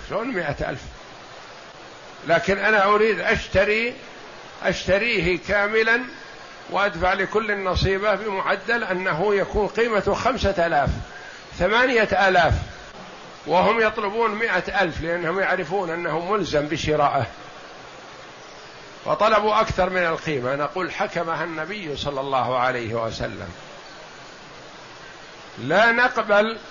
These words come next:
قول البائع يطلب أكثر من الثمن المعتاد،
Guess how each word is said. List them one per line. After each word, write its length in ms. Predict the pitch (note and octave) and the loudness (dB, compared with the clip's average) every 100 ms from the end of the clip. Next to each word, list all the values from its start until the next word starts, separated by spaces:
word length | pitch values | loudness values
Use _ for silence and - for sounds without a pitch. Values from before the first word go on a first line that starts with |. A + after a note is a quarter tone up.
| - - - - - | -18 -18 -20 -20 -2
قول 380 | E3+ G#3 G3+ F3+ F3 G3 - - - - - - - - - E3 | 4 6 6 6 6 6 0 -14 -16 -18 -18 -18 -18 -18 -2 2
البائع 720 | F3+ E3 A3+ A3+ A3+ G3 D#3 - - - - | 2 6 6 8 6 4 4 -6 -16 -16 -10
يطلب 400 | - F#3+ F#3+ F#3 | -4 0 2 2
أكثر 520 | E3+ A#3+ - F#3+ F#3+ - - - - | 2 0 2 4 4 2 -6 -16 -4
من 160 | D3+ | 0
الثمن 420 | F3 - F3 F#3+ G#3 | 0 2 2 4 2
المعتاد، 560 | G#3+ G3+ F3 A3 G3+ | 2 2 4 4 2